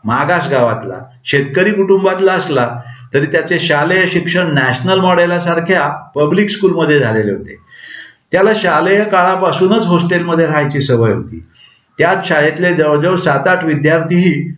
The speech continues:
आमच्या हॉस्टेलमध्ये होते. दादारावसह त्यातले बरेच जण एमबीबीएस डॉक्टर, सर्जन झाले. त्यातले काही मोठ्या रसी-, रईस कुटुंबातले,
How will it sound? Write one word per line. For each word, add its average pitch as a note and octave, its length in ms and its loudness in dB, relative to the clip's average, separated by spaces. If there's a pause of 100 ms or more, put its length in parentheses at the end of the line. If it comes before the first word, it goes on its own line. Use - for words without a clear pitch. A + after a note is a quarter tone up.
आमच्या C3 280 -2
हॉस्टेलमध्ये D#3 680 2
होते. G2 400 -6 (380)
दादारावसह D3+ 960 2 (220)
त्यातले D#3+ 260 0
बरेच E3+ 360 2
जण F#3 200 2
एमबीबीएस F3 640 0
डॉक्टर, E3 440 0
सर्जन D#3+ 460 2
झाले. G2+ 480 -4 (280)
त्यातले C#3 280 2
काही D#3+ 240 0
मोठ्या E3 320 0
रसी-, D#3 360 0
रईस F3+ 380 2
कुटुंबातले, D#3 840 0